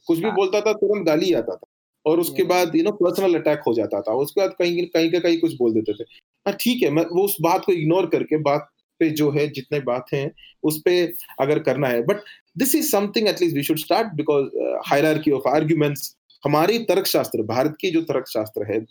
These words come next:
Speaker 1: those
Speaker 2: या।
Speaker 1: things, this is something we should tell, uh, and this i-, uh, ultimately, it is the process, it is the logical thinking process, it is a critical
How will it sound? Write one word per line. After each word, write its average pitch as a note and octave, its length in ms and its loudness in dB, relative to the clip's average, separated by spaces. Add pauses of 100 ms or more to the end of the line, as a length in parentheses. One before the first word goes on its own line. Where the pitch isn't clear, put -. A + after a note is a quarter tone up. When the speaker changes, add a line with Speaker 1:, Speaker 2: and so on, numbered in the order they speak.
Speaker 1:
those E3 180 2
Speaker 2:
या। - 80 -8
Speaker 1:
things, D3+ 200 0 (400)
this B3+ 140 2
is D#4+ 220 0
something F3+ 260 0
we E3 100 0
should D#3 200 -4
tell, D#3 200 4 (460)
uh, E3 240 2 (120)
and F#3+ 200 -2 (1080)
this B3+ 180 2
i-, - 180 -2
uh, - 300 0
ultimately, G3+ 600 2 (320)
it F#3+ 80 -8
is B3+ 180 -2
the A#3 200 0
process, E3 420 2 (280)
it D#3 100 0
is F#3+ 120 2
the E3 180 2 (100)
logical E3+ 500 2
thinking D#3 260 2
process, G2+ 420 -4
it B2 100 -6
is D3+ 100 -2
a D#3 60 0
critical D#3+ 440 0